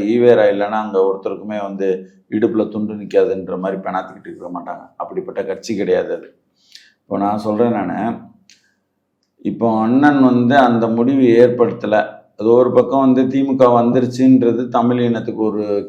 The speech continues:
கேடுன்னா கூட, ஆனால் இந்த மக்கள் புரிந்திருப்பார்களா?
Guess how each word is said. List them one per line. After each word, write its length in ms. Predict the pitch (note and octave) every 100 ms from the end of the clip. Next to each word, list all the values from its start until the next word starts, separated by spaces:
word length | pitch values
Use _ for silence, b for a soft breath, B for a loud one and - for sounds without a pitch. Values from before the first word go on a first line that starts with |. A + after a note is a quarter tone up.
| A2+
கேடுன்னா 540 | A2+ A#2 A2 G#2 F#2+
கூட, 160 | F#2 F#2 - - - _ _ _ _ _ _ -
ஆனால் 600 | G2 G#2+ G#2 B2 C3+ -
இந்த 200 | A2+ A#2
மக்கள் 480 | A2 A2 - - F3
புரிந்திருப்பார்களா? 880 | B2+ C3+ C3 C3 - G#2 F#2+ F#2+ G2+